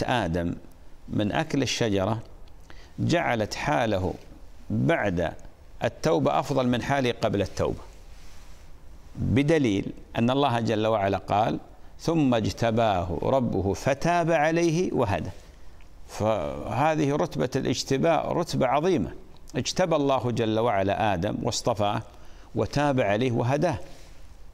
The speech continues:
ولهذا قال العلماء من أهل التحقيق بأن حال آدم بعد التوبة أفضل من حاله قبل، قبل التوبة.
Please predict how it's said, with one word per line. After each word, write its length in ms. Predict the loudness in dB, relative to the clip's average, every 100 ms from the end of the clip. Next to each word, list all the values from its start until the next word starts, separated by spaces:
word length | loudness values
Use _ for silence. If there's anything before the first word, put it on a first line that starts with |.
| -6
ولهذا 560 | 2 2 4 2 2 0
قال 320 | 0 0 2
العلماء 500 | 2 2 2 2 2
من 180 | 2 2
أهل 200 | 2 2
التحقيق 720 | 0 -2 -2 0 0 0 0
بأن 340 | -2 0 0
حال 380 | 0 0 0 2
آدم 420 | 0 0 0 -2 -4 -10 -16 -16 -14 -4
بعد 360 | 0 2 2 0
التوبة 600 | 0 2 2 2 2 0
أفضل 280 | 2 2
من 140 | 2 0
حاله 420 | 0 0 0 0 0
قبل، 340 | 0 0 -2 -4 -12 -14 -16 -4 0
قبل 260 | 2 2
التوبة. 640 | 2 -4 -2 0 2 0